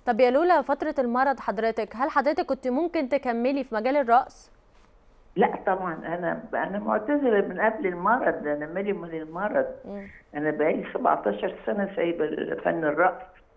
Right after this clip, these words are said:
Speaker 2: لكن التمثيل لا، ما اعتزلش و-،
Speaker 1: ما كنتيش هتعتزلي.
Speaker 2: لغاية الآن لن أفكر إن أنا أعتزل التمثيل.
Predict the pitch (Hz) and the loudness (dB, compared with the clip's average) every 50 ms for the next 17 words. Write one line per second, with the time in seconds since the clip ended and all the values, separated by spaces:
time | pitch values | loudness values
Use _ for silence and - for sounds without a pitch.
0 | _ _ _ _ _ _ _ _ - 160 180 202 202 - 214 180 160 - - - | _ _ _ _ _ _ _ _ -2 0 0 2 0 0 -4 -4 -4 -4 -2 0
1 | 165 165 165 - - - 208 214 220 214 214 240 262 262 - 196 180 170 165 156 | 0 0 0 -4 -10 -10 -10 -6 -6 -2 0 0 0 0 -2 -4 -2 -2 -2 -2
2 | 160 - - 175 165 - - 190 202 - - - - - 160 160 160 160 - - | -4 -6 -6 -6 -6 -4 -2 -4 -4 -4 -8 -12 -10 -8 -4 -2 0 0 2 2
3 | - - 151 151 - - - 214 214 202 214 208 - 196 185 185 - 180 180 - | 0 0 0 -2 -4 -6 -6 -14 -14 -12 -12 -10 -8 -10 -10 -10 -12 -12 -8 -6
4 | 208 269 - 208 208 185 190 196 190 185 185 180 196 208 208 202 - - - 208 | -6 -4 -2 2 2 2 2 0 -2 -4 0 2 2 2 2 0 -2 -2 -2 -2
5 | 196 160 185 185 - 233 240 240 240 - - 165 160 165 165 - 135 143 151 160 | -4 -6 -6 -4 0 0 0 -2 -2 -8 -8 -8 -8 -8 -12 -14 -14 -12 -10 -6
6 | 165 170 165 160 147 143 147 147 - 180 170 170 - 151 147 139 139 - - 156 | -6 -4 -2 0 0 0 0 0 -4 -8 -8 -8 -8 -10 -10 -10 -12 -10 -12 -12
7 | 147 - - - - - 190 170 - - | -12 -12 -18 -20 -14 -6 -4 -4 -4 -4